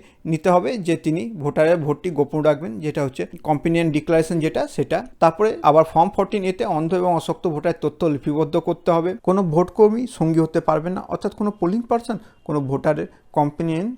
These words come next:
হয়ে পড়ে ভোট দিতে পারবেন না। একটা জিনিস সবসময় খেয়াল রাখবেন, পিআরও কিংবা কোনো পোলিং অফিসার যাতে ভোট কক্ষে ভোট দেওয়ার সময় না ঢোকে। অশক্ত ভোটার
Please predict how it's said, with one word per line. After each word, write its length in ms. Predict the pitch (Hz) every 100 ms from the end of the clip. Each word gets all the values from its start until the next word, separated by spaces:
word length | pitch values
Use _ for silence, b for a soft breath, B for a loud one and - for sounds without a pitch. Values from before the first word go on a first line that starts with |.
| -
হয়ে 160 | 147 143
পড়ে 200 | 156 202
ভোট 240 | 135 139
দিতে 240 | 131 - 202
পারবেন 380 | 160 135 139
না। 220 | 143 139 120 -
একটা 280 | 185 - 233
জিনিস 180 | 262
সবসময় 320 | 254 233 247 247
খেয়াল 240 | 226 202
রাখবেন, 320 | 220 214 240
পিআরও 520 | 233 - 170 175 180 117
কিংবা 200 | 160 151
কোনো 200 | 151 156
পোলিং 800 | 147 147 156 185 - _ - 185
অফিসার 480 | 170 170 185 208 185
যাতে 320 | 160 151 107 b -
ভোট 200 | 135 170 -
কক্ষে 320 | 208 208 247
ভোট 240 | 190 143 143
দেওয়ার 260 | 147 147 -
সময় 180 | 170
না 240 | 233 165 143
ঢোকে। 400 | 135 127 147 123
অশক্ত 360 | - 156 233 254
ভোটার 340 | 226 240 247